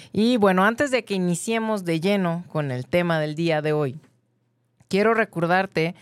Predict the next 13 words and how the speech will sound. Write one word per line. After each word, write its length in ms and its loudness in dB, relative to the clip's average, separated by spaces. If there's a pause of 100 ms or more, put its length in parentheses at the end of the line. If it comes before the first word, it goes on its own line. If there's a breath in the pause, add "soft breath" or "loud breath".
(300 loud breath)
del 380 2
fabuloso 800 2
lugar 420 2
que 140 -2
es 200 -4
Evolution 720 0
Spa 500 -2
y 100 -6
Salón. 460 -6 (400 soft breath)
Es 180 -2
un 140 -4
lugar 460 0
que 340 -4